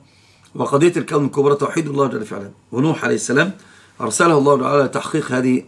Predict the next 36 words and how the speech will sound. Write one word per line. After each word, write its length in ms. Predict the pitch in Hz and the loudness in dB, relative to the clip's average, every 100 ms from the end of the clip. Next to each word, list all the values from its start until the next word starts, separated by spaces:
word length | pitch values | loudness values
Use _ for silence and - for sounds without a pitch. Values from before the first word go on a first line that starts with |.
| 113 | -4
هذه 440 | 123 113 120 127 - - - - | -4 -2 0 -2 -4 -20 -20 -12
الحكمة 440 | - - 120 143 147 | -8 -6 -4 -2 -2
وتحقيق 340 | 147 - - | -4 -8 -6
هذه 180 | 120 117 | -4 -2
القضية. 460 | 113 120 123 156 - - - - - | -4 -2 2 0 -2 -12 -20 -14 -2
وما 280 | 143 165 | 2 2
أرسل 220 | 180 - 135 | 0 -2 0
الله 220 | 143 131 | 0 0
رسولا 320 | 123 156 147 | -2 0 0
إلا 540 | 131 143 131 131 123 | 2 2 2 2 2
أوحى 300 | 147 139 117 | 0 0 -2
إليه، 340 | 113 131 120 135 - _ - - - _ - | 0 0 0 -2 -6 _ -20 -20 -20 _ -10
آه، 280 | 117 120 127 | -4 -2 2
أن 80 | 127 | 2
يعب-، 260 | 135 117 98 | 2 0 -2
آه، 280 | 123 127 | -4 -2
أن 120 | 131 127 | 0 2
يعبد 360 | 131 131 120 | 0 0 -2
العباد 400 | 120 120 127 123 | 0 0 2 2
لرب 260 | 117 123 117 | 0 0 -2
العباد 320 | 120 123 113 | 0 0 0
وحده 340 | 120 - 110 | -2 -2 -2
لا 80 | 113 | 0
شريك 320 | 110 117 117 | -2 -2 -4
له. 140 | 107 104 - - - - | -6 -10 -16 -20 -20 -14
شوف 200 | - 104 | -10 -6
إيش 140 | - | -6
قال 140 | - 135 | 0 2
الله 200 | 127 131 | 2 2
تعالى: 240 | 123 143 | 2 2
"وما 180 | 127 123 | 2 2
كان، 340 | 143 135 123 | 0 -2 -2
ما 100 | 123 | -4
كان 460 | 113 135 127 117 - | 0 0 0 -2 -4
لنبي، 360 | 120 127 135 | -2 0 -2
آه، 220 | 117 117 | -2 -6